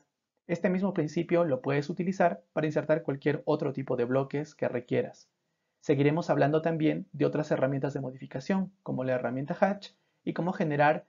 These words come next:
un proyecto de fabricación digital a partir de lo que ya hemos logrado hasta esta sesión en autocad. Con la ayuda de la herramienta Hatch o sombreado en autocad en español, podremos generar distintos patrones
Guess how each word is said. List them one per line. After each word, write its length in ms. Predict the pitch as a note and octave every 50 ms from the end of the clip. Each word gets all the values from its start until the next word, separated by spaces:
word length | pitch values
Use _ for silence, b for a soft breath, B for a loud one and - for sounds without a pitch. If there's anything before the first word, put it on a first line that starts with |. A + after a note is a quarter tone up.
| _ _ _ _ _ _ - F#3
un 140 | F3 F3+
proyecto 500 | F3 E3 C#3+ C#3 D3 D3+ D3+ - E3 D#3+
de 100 | D3+ D#3
fabricación 600 | D#3 D#3 D3 C3+ C#3 C3 - C3 C3 - D3 C#3+
digital 480 | C#3+ C#3+ - E3+ - F3 G3+ G#3+ - - _ -
a 100 | - -
partir 360 | - - - - E3+ E3+ D#3+
de 80 | D#3 D3
lo 100 | C#3+ C3
que 160 | - B2+ B2+
ya 160 | C3 C3+ C#3
hemos 220 | C#3+ D3 D3 D3 C#3+
logrado 480 | C3 C3 C3+ C3 C3 C3 C#3 C#3 - -
hasta 240 | B2+ B2 - -
esta 160 | - C#3 - D#3+
sesión 460 | F3 E3+ - - F3 E3+ F3 G3+ -
en 160 | - D3+ C#3
autocad. 400 | C3 B2 B2+ - - - - - - _ _ _ _ _ _ _ _ _ _ _ _ _ _ _ _ _ _ _ _ _ _ _ _ _ _ _ _ _ _ _ _ _ _ _ _ _
Con 160 | - - D3 D3
la 60 | C#3+
ayuda 220 | D3 E3 E3+ F#3+
de 140 | F#3 F3+ D#3+
la 120 | C#3 C3
herramienta 440 | B2+ B2+ B2 B2+ C3+ C#3 C3+ C3+ C3
Hatch 440 | - - D3+ C#3+ C#3+ C#3+ - - - _ _
o 100 | - C3
sombreado 680 | - - B2+ A#2+ B2 C3 C3+ C3 B2+ B2+ B2 B2+ - -
en 160 | - C3 A#2+
autocad 340 | A2 - - G#2+ - A#2 B2
en 140 | C3 C3+ C#3+
español, 480 | D3 - - F3 F#3+ F#3 F#3 G#3 A#3+ - _ _ _ _ _
podremos 380 | - - A2+ B2 C3 C#3+ D#3+ -
generar 380 | - E3+ C#3+ C3+ C3 C3 C3 C#3
distintos 480 | C3 - - D#3 C#3+ C#3+ D#3 D3+ D#3
patrones 640 | - C#3 B2 - C#3+ D3+ E3 D#3+ C#3+ D#3 - - _